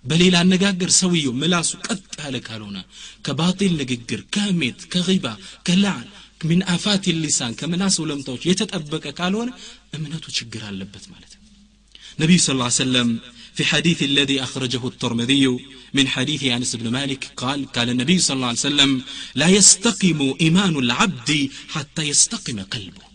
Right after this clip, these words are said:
የአንድ ባሪያ ኢማን አይረጋም፣ አይስተካከልም፣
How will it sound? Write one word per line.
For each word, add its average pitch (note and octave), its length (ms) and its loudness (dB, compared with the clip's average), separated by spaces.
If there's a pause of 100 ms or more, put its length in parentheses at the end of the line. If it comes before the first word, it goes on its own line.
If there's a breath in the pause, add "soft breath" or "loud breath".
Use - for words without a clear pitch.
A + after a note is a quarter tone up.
(760 loud breath)
የአንድ E3+ 440 4
ባሪያ D#3 400 2 (260)
ኢማን C#3 380 -2 (300 loud breath)
አይረጋም፣ D3 580 -2
አይስተካከልም፣ D3 760 -6